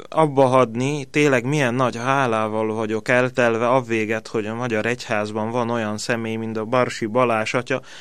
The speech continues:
amelynek éppen neki köszönhetően magyar nyelven is híressé vált a már említett boldog John Henry Newman bíboros, amelynek, akinek néhány írásait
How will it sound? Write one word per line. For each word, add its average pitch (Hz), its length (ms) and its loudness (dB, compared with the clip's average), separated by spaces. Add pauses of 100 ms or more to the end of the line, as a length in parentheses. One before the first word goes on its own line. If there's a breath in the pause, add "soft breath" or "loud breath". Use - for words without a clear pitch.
(160 loud breath)
amelynek 151 460 2
éppen 196 300 4
neki 151 260 2
köszönhetően 131 960 4
magyar 131 380 2
nyelven 123 480 2
is 120 140 -4
híressé 120 600 0
vált 120 440 4 (300 loud breath)
a 123 100 0
már 120 260 2
említett 123 540 2
boldog 123 440 4
John 131 260 2
Henry 123 440 0
Newman 120 500 -2
bíboros, 120 680 2 (340 soft breath)
amelynek, 131 600 0
akinek 135 440 -2
néhány 160 460 4
írásait 147 960 4